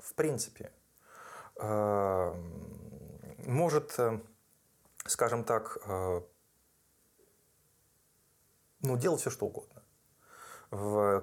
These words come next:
какие бы поступки, какие бы решения не предлагали игроки, да, какие бы действия они не сочиняли, у мастера остаётся в рукавах, э, бесконечное количество тузов,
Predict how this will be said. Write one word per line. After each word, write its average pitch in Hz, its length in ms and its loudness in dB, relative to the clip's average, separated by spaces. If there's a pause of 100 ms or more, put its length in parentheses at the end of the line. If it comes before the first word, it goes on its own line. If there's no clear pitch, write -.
(140)
какие 165 320 0
бы 127 240 2
поступки, - 540 2
какие 110 240 2
бы 120 160 4
решения 104 800 4
не 110 260 2
предлагали 90 1200 2
игроки, 117 560 0 (480)
да, 117 140 0
какие 127 260 -2
бы 110 100 0
действия 110 480 2
они 101 140 4
не 117 200 4
сочиняли, 240 600 -2 (520)
у 107 580 4
мастера 107 520 4
остаётся 92 920 2 (380)
в 101 100 -2
рукавах, 104 640 2
э, 90 360 -8
бесконечное 104 560 0
количество 110 360 2
тузов, 208 340 2